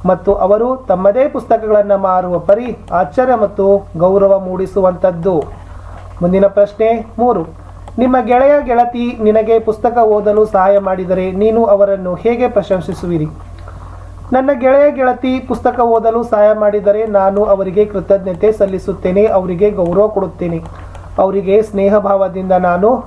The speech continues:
ಋಣಿಯಾಗಿರ್ತೇನೆ ಮತ್ತು ಯಾವುದಾದರೂ ಒಂದು ಕೆಲಸವನ್ನ ನನ್ನಿಂದ ಆದರೆ ನಾನು ಮಾಡಿಕೊಡುತ್ತೇನೆ ಅಂತಕ್ಕಂಥದ್ದು ಕೃತಜ್ಞತಾ ಭಾವವನ್ನ ಬರಿಬೇಕು. ಮುಂದಿನ ಪ್ರಶ್ನೆ ನಾಲ್ಕು,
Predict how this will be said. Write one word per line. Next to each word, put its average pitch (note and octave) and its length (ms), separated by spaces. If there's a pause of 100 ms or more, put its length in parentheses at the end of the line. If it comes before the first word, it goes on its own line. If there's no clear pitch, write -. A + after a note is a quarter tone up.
ಋಣಿಯಾಗಿರ್ತೇನೆ G#3 920 (400)
ಮತ್ತು A#3+ 220
ಯಾವುದಾದರೂ B3+ 720
ಒಂದು A3+ 280
ಕೆಲಸವನ್ನ G#3+ 540 (120)
ನನ್ನಿಂದ G#3+ 480
ಆದರೆ G3+ 360
ನಾನು F#3 240
ಮಾಡಿಕೊಡುತ್ತೇನೆ F#3+ 840
ಅಂತಕ್ಕಂಥದ್ದು F3 720
ಕೃತಜ್ಞತಾ F3+ 640
ಭಾವವನ್ನ E3+ 520 (520)
ಬರಿಬೇಕು. F#3 460 (420)
ಮುಂದಿನ C4 300
ಪ್ರಶ್ನೆ A3+ 680 (540)
ನಾಲ್ಕು, A#3 540